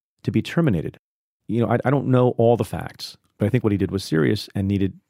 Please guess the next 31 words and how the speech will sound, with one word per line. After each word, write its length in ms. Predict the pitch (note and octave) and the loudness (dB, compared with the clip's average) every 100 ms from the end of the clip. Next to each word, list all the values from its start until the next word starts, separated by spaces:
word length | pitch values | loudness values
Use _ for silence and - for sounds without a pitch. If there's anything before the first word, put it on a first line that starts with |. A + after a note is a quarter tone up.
| - | -8
you 120 | G#2 | -4
know, 80 | F2+ | -2
some 220 | - G#2 | -2 -2
kind 160 | - F#2 | -2 -4
of 80 | |
discipline. 380 | E2 F2 E2+ E2 _ _ - | -4 -8 -12 -14 _ _ -2
But 240 | D3 - _ _ _ _ _ - | -2 -4 _ _ _ _ _ -2
what 120 | A2+ | 0
I 40 | |
think 160 | G#2+ - | 2 0
is 80 | A#2 | 2
awful 420 | G#2+ A2+ A2+ A2+ - _ _ - | 0 0 -2 -6 -10 _ _ -6
and 80 | G2+ | -2
what 80 | |
I 40 | G2 | 0
think 180 | C3+ B2 | 0 -2
is 100 | - | -2
terrible 500 | G2 F2+ F2 F2 - _ _ _ | -2 -2 -2 -8 -10 _ _ _
and 60 | G#2+ | -4
what 100 | G#2+ | -2
I 60 | G#2 | 0
think 200 | D3+ A#2+ | -2 0
makes 280 | A#2 - | 0 0
it 40 | G#2 | -2
impossible 600 | F#2 - C#3+ - B2+ A#2 | -2 0 0 0 -2 0
to 100 | A2 | 2
know 460 | G#2 A2 E2 F2+ - _ _ _ - | 2 2 0 -6 -14 _ _ _ -4
if 120 | A#2 | -2
this 200 | C#3+ - | -2 0
was 140 | A#2 F2 | -2 0
done 380 | G2+ F#2+ F#2 | 0 0 -4